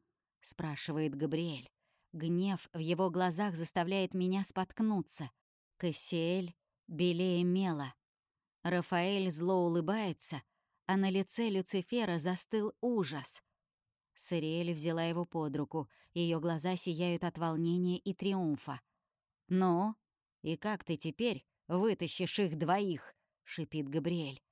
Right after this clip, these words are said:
«Если ты этого не сделаешь, то умрешь там вместе с ними».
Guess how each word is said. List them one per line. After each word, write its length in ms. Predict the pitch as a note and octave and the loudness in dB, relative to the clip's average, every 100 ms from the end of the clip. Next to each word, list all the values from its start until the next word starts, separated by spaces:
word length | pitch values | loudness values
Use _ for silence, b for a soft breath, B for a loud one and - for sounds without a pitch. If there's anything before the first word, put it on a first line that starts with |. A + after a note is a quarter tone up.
| _ _ _ | _ _ _
«Если 460 | C#3 D3 C#3 D#3 D#3+ | -6 -4 -4 -4 -2
ты 120 | E3+ | 0
этого 260 | D#3+ E3 D#3+ | 0 0 2
не 200 | E3 D#3 | 2 2
сделаешь, 600 | C3 F3+ D#3+ D3 - - b b | 2 0 0 -6 -10 -12 b b
то 160 | G3 F#3+ | 4 4
умрешь 480 | F3+ F3+ G3+ D#3 - | 4 2 0 -2 -2
там 300 | A#3+ F#3 C#3 | 0 0 0
вместе 520 | D3+ G3 F#3+ - A3 | 0 0 0 -2 -2
с 140 | - | 0
ними». 460 | A3 B3 F3+ D#3+ | 2 4 2 0